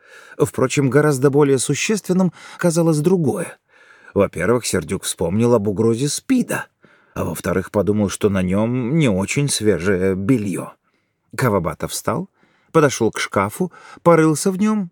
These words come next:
и кинул Сердюку какую-то тряпку. Это была синяя шапочка — точно такая же, как на головах у нарисованных на стаканчиках для саке мужчин.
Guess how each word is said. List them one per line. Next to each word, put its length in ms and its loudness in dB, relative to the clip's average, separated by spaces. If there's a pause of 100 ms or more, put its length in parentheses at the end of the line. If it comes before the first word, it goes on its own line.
и 180 4
кинул 400 2
Сердюку 560 0
какую-то 520 0
тряпку. 640 -8 (440)
Это 160 2
была 280 2
синяя 460 2
шапочка — 640 -2 (340)
точно 420 2
такая 480 2
же, 140 0
как 180 -4
на 140 2
головах 440 0
у 40 0
нарисованных 640 0
на 80 0
стаканчиках 800 -2
для 180 2
саке 520 0 (160)
мужчин. 600 -2